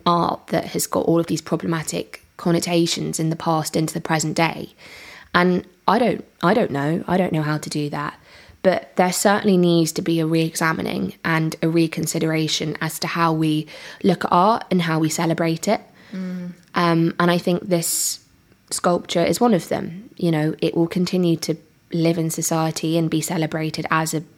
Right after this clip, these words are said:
Speaker 1: an amazing work of art. But how should we think about it now, and how does it fit into a society that is so condemnatory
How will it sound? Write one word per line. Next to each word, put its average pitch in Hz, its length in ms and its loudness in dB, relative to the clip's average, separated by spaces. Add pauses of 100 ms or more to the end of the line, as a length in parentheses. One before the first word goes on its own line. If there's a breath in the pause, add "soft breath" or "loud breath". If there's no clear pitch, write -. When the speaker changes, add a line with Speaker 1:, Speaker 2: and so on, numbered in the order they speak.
(280)
Speaker 1:
an 170 80 0
amazing 156 440 0
work 156 260 -2
of 151 80 -4
art. 156 280 0 (920 loud breath)
But 185 120 2
how 175 380 4
should 160 420 2
we 156 300 0
think 175 280 0
about 156 320 -2
it - 60 -8
now, 170 580 2
and 165 140 -2
how 156 220 -2
does 156 180 -2
it - 80 -8
fit - 260 -2
into 160 240 -4
a 165 40 -6
society 160 640 -2
that 151 260 -4
is 143 460 -6 (640 soft breath)
so 165 240 2
condemnatory 160 920 0